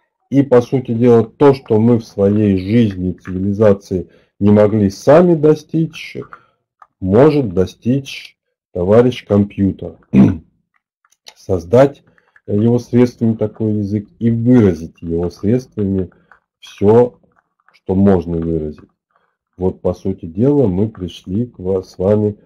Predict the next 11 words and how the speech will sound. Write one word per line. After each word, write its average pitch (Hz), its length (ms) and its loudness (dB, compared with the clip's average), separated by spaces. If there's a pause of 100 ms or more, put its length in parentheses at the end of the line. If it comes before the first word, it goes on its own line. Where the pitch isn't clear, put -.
(160)
к - 100 -20
понятию 92 640 -2
гипертекста 107 1300 -8 (1200)
и 117 320 0 (1040)
ключевому 101 580 -2
тезису. 85 540 -6
Гипертекст 101 1040 -4
может 120 500 0
рассказать 92 640 -4 (120)
обо 110 280 0
всём. 82 440 -14